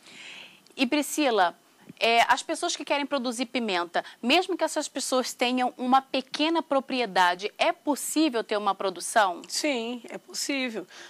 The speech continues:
Speaker 2: A minha propriedade não é muito grande, eu tenho
Speaker 1: Uhum.
Speaker 2: vinte e um mil metros quadrados, ou dois hectares, né? E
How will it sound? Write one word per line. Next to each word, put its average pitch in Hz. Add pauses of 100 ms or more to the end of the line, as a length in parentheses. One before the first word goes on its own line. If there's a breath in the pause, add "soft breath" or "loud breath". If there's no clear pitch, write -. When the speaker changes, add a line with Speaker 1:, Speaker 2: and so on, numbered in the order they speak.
Speaker 2:
A 190
minha 226
propriedade 233
não 294
é 349
muito 277
grande, 190
eu 147
tenho 208
Speaker 1:
Uhum. 185
Speaker 2:
vinte 233
e 254
um 240
mil 220
metros 190
quadrados, 220
ou 160
dois 170
hectares, 185
né? 220 (560 loud breath)
E 262